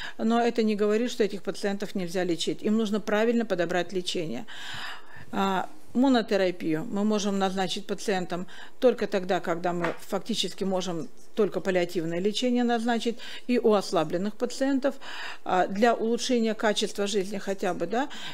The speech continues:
и, а, а, полихимиотерапию мы можем выбрать у пациентов с хорошим, э, статусом удовлетворительным,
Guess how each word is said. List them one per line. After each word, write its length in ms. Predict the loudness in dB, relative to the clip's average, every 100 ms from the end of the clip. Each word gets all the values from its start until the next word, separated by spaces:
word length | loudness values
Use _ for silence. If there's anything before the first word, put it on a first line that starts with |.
| -2
и, 180 | 2 4
а, 60 | 2
а, 800 | 0 2 2 2 2 2 0
полихимиотерапию 1120 | 0 4 4 4 0 2 2 2 0 0 0 0
мы 140 | 0
можем 320 | 0 0 -2
выбрать 320 | -2 -2 -2
у 40 | -2
пациентов 480 | -4 0 0 -2 -4
с 40 |
хорошим, 500 | 0 0 0 -2 -4 -6 -10 -10 -6
э, 240 | -2 0
статусом 640 | 0 2 4 2 0 2 2
удовлетворительным, 800 | 0 2 2 2 2 2 2